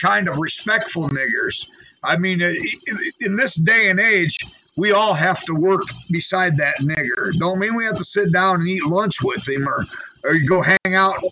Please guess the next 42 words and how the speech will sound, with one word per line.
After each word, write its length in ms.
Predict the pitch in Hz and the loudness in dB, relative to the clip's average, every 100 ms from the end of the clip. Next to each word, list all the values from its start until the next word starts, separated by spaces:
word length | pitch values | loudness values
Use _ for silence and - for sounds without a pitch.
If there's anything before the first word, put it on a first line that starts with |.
| 165 | -2
at 60 | |
his 160 | 160 143 | -2 -2
house 320 | 151 180 - | -4 -4 -2
after 420 | 156 - - 156 | -2 -2 -2 -2
work 400 | 156 156 165 147 | 0 0 -2 -2
or 120 | 147 147 | 0 0
nothing 340 | 160 156 151 | 0 0 0
like 260 | 147 143 139 | 2 0 2
that. 340 | - 208 147 - - - | 2 2 0 -4 -10 -2
I 120 | 139 | 2
mean, 260 | 156 165 151 - | 2 2 0 -2
he's 100 | - | -4
just 240 | - 165 151 | -4 -4 0
another 300 | 151 151 147 | 0 2 2
motherfucking 720 | 151 143 - 156 - 143 127 | 2 0 0 0 0 0 0
piece 240 | - 120 | 0 -2
of 60 | 139 | -4
machinery 500 | 139 - 196 196 151 | -4 -2 -2 0 0
you 100 | 139 | 0
gotta 200 | 147 143 | 0 2
work 280 | 160 208 196 | 2 2 0
beside. 480 | 131 - 127 120 117 | 0 2 2 2 0
That's 240 | 123 131 143 | 0 -2 -2
like 260 | 139 139 | -2 -4
that 680 | - - - - 147 151 160 | -6 -12 -10 -2 0 0 0
robot 300 | 175 160 170 165 | 0 2 2 2
that 120 | 160 | 0
hands 300 | 180 214 170 | 0 0 -2
you 100 | 190 | 0
the 100 | 156 | 0
part 300 | 127 160 165 | 0 2 2
that 100 | 160 | 0
you 160 | 147 160 | 0 0
put 140 | 160 170 | 0 0
on 160 | 165 | 2
the 80 | 156 | 2
line 260 | 165 175 170 | 2 2 2
that 120 | 156 | 2
that 160 | 170 170 | 2 2
nigger 280 | 170 170 - | 2 0 0
picks 280 | - - 185 | -4 -2 -2
up. 280 | 196 185 | -2 -2